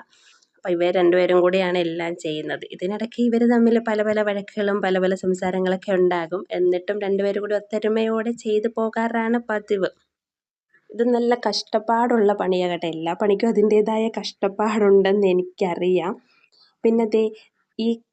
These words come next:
തോടില്ലേ, ഈ തോടിന് നമുക്ക് പൈസ കിട്ടും കേട്ടോ. അതായത് തോട് നമ്മളിങ്ങനെ കൂട്ടിയിടുന്നത് എന്തിനാന്ന് വെച്ചാൽ സൊസൈറ്റിയിൽ നിന്ന് ആളുകൾ വന്നിട്ട് ഓരോ പാട്ട വെച്ച് ഇങ്ങനെ അളന്നളന്ന് പോകും. അപ്പോൾ ഓരോ പാട്ടയുടെ കണക്കനുസരിച്ച്, ആ പാട്ടയുടെ എണ്ണത്തിനനുസരിച്ച് നമുക്ക് പൈസ കിട്ടും. കഴിഞ്ഞിടയ്ക്ക്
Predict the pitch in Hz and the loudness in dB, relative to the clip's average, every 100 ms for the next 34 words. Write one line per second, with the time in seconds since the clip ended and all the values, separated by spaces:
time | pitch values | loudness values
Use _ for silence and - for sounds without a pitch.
0 | _ _ _ 220 202 214 208 180 180 226 | _ _ _ 0 2 4 2 0 -2 -2
1 | 233 214 214 240 247 220 208 220 196 196 | 0 2 2 4 4 2 0 -2 0 0
2 | 196 175 180 180 185 175 185 180 190 196 | -2 -2 0 0 0 -2 -2 0 0 2
3 | 220 214 208 208 214 202 190 196 190 196 | 2 2 2 0 2 2 4 2 4 4
4 | 190 190 185 185 180 180 202 208 196 190 | 4 0 2 0 -2 -2 -2 0 -2 -2
5 | 190 196 202 185 180 180 185 180 180 220 | 0 2 2 2 0 0 0 0 -2 -2
6 | 247 247 190 190 208 208 185 185 196 190 | -4 -2 0 2 0 0 -2 -2 -4 -2
7 | 196 190 202 185 185 196 180 180 190 175 | -2 0 2 2 4 4 4 2 2 0
8 | 165 - - - - 214 208 214 226 208 | -2 -6 -20 -20 -6 0 2 2 0 0
9 | 196 190 202 220 208 196 190 196 180 175 | -2 -4 -4 -2 0 0 0 -2 -4 -6
10 | - 180 202 208 196 190 208 208 196 190 | -8 -4 -6 -4 -4 -2 -2 0 2 0
11 | 190 208 190 190 185 202 233 214 214 214 | 2 2 2 0 -6 -4 -2 -2 -2 -4
12 | 196 185 190 170 - 190 _ _ _ 214 | -4 -4 -6 -10 -12 -20 _ _ _ -2
13 | 208 233 226 220 | 0 2 0 0